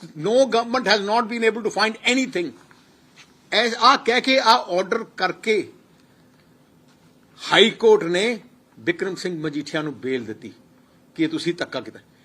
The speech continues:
ਇਹਨਾਂ ਨੇ ਦੇਖੋ, ਦੋ ਹਜ਼ਾਰ ਇੱਕੀ ਤੋਂ ਲੈ ਕੇ ਪੱਚੀ ਤੱਕ ਪੰਜ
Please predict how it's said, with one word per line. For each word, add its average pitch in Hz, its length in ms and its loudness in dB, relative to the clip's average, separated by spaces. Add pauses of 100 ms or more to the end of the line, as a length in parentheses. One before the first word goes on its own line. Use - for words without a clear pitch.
(200)
ਇਹਨਾਂ 220 280 4
ਨੇ 175 180 0 (580)
ਦੇਖੋ, 151 260 2
ਦੋ 190 340 2
ਹਜ਼ਾਰ 175 360 2 (2500)
ਇੱਕੀ 285 260 -2
ਤੋਂ 240 140 0
ਲੈ 156 100 2
ਕੇ 135 120 -2 (420)
ਪੱਚੀ 202 260 -4
ਤੱਕ - 240 -10 (1400)
ਪੰਜ 294 320 6